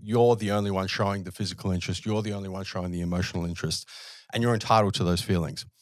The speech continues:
Step back. Are they objectively true? Is there evidence to support what you're saying, that you are actually the one showing physical and emotional interest?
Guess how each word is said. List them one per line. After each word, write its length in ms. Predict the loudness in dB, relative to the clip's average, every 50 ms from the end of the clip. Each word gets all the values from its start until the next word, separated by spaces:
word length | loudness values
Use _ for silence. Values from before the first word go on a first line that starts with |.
| _ -20 _ _
Step 320 | -6 2 2 2 4 8
back. 340 | 8 8 10 8 6 2 -6 -8 -8 -14 _ _ _ _ _ _ _ _ _ 6
Are 160 | 8 8 8
they 180 | 8 6 4
objectively 760 | 2 0 -2 2 4 4 4 4 4 0 0 0 -2 -6 -6
true? 340 | -4 -2 0 2 2 0 0 -4 -10 -16 -18 -20 _ _ _ _ _ _
Is 140 | 4 6 8
there 140 | 6 6 8 6
evidence 400 | 6 6 8 4 4 2 0 -2
to 120 | -4 -4
support 680 | -4 -4 -4 -2 6 10 12 12 12 12 12 10 8 2 _ _ _ _ _ _ _ _ _ _
what 200 | _ 4 4 6
you're 100 | 4 2
saying, 380 | 2 2 0 -2 -2 -4 -8 -16 _ _ _
that 180 | 4 4 4 6
you 200 | 6 8 10 10
are 260 | 10 10 10 8 8 6
actually 460 | 2 4 4 2 2 2 2 2 4
the 100 | 4 6
one 200 | 6 6 4 4
showing 320 | 2 2 2 4 4 4
physical 340 | 4 4 4 4 0 0 2
and 80 | 2 4
emotional 400 | 4 6 4 4 4 2 0 2
interest? 480 | 2 2 0 -2 -2 -2 -4 -8 -12